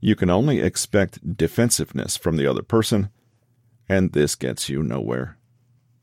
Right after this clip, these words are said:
Imagine the sadly all too common example of trying to make a complaint on the phone or get a refund from a dodgy company. Yes, you're entitled to feel angry,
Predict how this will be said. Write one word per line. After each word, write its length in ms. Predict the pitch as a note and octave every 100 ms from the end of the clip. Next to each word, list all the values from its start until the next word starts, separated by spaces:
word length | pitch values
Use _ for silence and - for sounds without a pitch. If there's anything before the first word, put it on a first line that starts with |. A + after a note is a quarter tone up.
| _ _ _ _ _ _ _ _ _ _ -
Imagine 560 | - C3+ C#3+ A#2 A#2+ G2
the 120 | E2+
sadly 840 | - G#2+ G2+ F#2 F#2 F#2 F2 E2 - _ -
all 340 | G#2 A#2+ B2+
too 340 | - A2 G#2
common 360 | - F#2+ E2 D#2+
example 560 | F2 D#2+ A1+ A1+ D#2 - _ _ _
of 120 | - A2+
trying 360 | - A2+ A#2
to 120 | -
make 220 | G#2 G#2 -
a 80 |
complaint 600 | G#2 G#2+ G2 - F2 F2+ F2+
on 140 | F2+
the 100 | G2
phone 520 | - D#2+ C2 C#2 F2 - _ _ _ -
or 180 | F#2+
get 220 | F2 G2+ -
a 120 | F#2+
refund 720 | C#2+ F2+ F2+ - D2 A1 G#1+
from 360 | - F2+ D#2+ -
a 100 | E2+
dodgy 600 | E2+ - D2 B1+ C2 C#2+
company. 540 | - F2 D2 - - - _ _ _ _ _ _ _ _ _
Yes, 580 | - G2 - - - - _ _ -
you're 280 | A2 A2+ -
entitled 680 | A#2 G#2 - F#2 F2+ F2 -
to 100 | F2
feel 280 | F2+ D#2+ -
angry, 420 | D2+ D2+ -